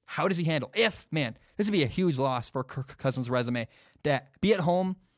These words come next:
against the Packers, have a better roster, and lose to Aaron Rodgers, the bad man. I'm telling you, man, that would be a bad look. And, uh, to be oh and nine on Monday Night Football if you're Kirk Cousins, woo, that smells awful. That's a,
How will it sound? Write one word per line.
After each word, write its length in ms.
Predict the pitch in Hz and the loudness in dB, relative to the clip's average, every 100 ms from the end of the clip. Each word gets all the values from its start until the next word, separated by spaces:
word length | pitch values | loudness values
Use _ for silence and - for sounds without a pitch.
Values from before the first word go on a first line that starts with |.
| _ - | _ -2
against 240 | 135 165 | 0 0
the 60 | 156 | 2
Packers, 320 | 165 160 165 | 0 0 -2
have 140 | 143 | -2
a 20 | |
better 240 | 120 160 175 | 0 2 2
roster, 420 | 147 147 - 170 | 0 0 -2 -2
and 140 | 120 | -2
lose 300 | 120 151 175 | -2 -2 -4
to 60 | 127 | -4
Aaron 180 | 139 143 | -4 -2
Rodgers, 420 | 131 143 160 - - - | -2 -4 -6 -8 -16 -4
the 180 | 131 156 | 0 2
bad 720 | 139 151 165 156 147 139 131 | 4 4 6 4 4 2 0
man. 380 | 127 123 110 - _ _ _ | -4 -4 -6 -12 _ _ _
I'm 120 | 147 | -4
telling 240 | 127 156 143 | 0 0 2
you, 60 | |
man, 120 | 123 127 | 0 0
that 140 | 147 | -2
would 100 | 151 | 0
be 100 | 131 | 0
a 60 | 113 | 0
bad 280 | 135 131 | -2 0
look. 260 | 131 127 - _ _ _ _ _ | -2 -4 -10 _ _ _ _ _
And, 240 | 120 120 117 | -4 -2 0
uh, 80 | 113 | -2
to 80 | |
be 120 | 131 135 | -2 0
oh 240 | 151 202 226 | 2 4 4
and 160 | 190 | 4
nine 360 | 156 139 160 160 | 2 2 0 0
on 100 | 131 | 0
Monday 240 | 131 143 | 0 0
Night 160 | 139 120 | -2 -4
Football 220 | 135 123 | -4 -2
if 60 | 135 | -4
you're 100 | 131 | -6
Kirk 360 | - 135 - | -4 -6 -6
Cousins, 460 | - 127 143 147 - _ _ _ _ _ _ - | -4 -4 -2 -6 -10 _ _ _ _ _ _ -2
woo, 340 | 349 453 494 - - - - - _ _ _ _ _ _ _ - | 4 6 6 2 -6 -16 -20 -20 _ _ _ _ _ _ _ -2
that 260 | 156 - | -2 -2
smells 340 | - 143 123 117 | -4 -2 -2 -2
awful. 400 | 117 - - - | -6 -8 -14 -2
That's 280 | 139 151 139 | 0 0 0
a, 240 | 113 | -2